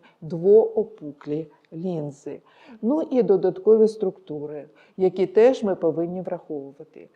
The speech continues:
Це функціонування, е, очних, е, яблук, е, е, дійсно залежить від додаткових структур. Вони забезпечують їхню рухомість, зволоження і захист.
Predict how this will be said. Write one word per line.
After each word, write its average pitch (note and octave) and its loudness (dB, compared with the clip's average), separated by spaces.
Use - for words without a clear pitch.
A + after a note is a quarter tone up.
Це C#4+ 0
функціонування, G#3+ 2
е, F3+ 0
очних, G3 4
е, C#3+ -2
яблук, G3+ -2
е, F#3+ -4
е, E3 0
дійсно A#3 -2
залежить F3 -4
від E3+ -10
додаткових D#3+ -8
структур. D3 -18
Вони A3+ 2
забезпечують A3 4
їхню G3 -6
рухомість, G#3+ 0
зволоження G3 2
і A#3 -6
захист. A3+ -6